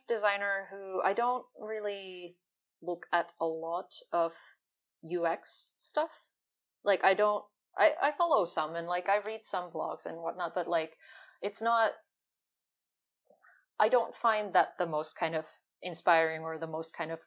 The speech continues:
productive place. For me, what, what I do for inspiration and what I do for kind of to keep my creative juices going, I look at media very broadly. I look at,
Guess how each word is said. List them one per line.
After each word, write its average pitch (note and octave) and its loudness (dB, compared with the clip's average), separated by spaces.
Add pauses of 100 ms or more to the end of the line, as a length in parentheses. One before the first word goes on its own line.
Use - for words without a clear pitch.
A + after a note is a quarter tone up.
productive E3 -4 (760)
place. - -2 (440)
For G#3 6
me, A#3 0 (160)
what, G3+ 4 (300)
what G3 4
I F#3+ 8
do F#3+ 0
for F3+ 2
inspiration F3+ 0
and E3+ -6
what E3 0
I E3 2
do E3+ -4
for E3 -2
kind D#3 -8
of D3+ -16 (2000)
to - -10
keep F3 -4
my E3 0
creative D#3+ -6
juices E3 -6
going, F3 -2
I F3+ 6
look F#3 2
at E3+ 6
media E3 0
very D#3+ 0
broadly. D#3+ -2
I D#3 0
look D#3 -4
at, E3 2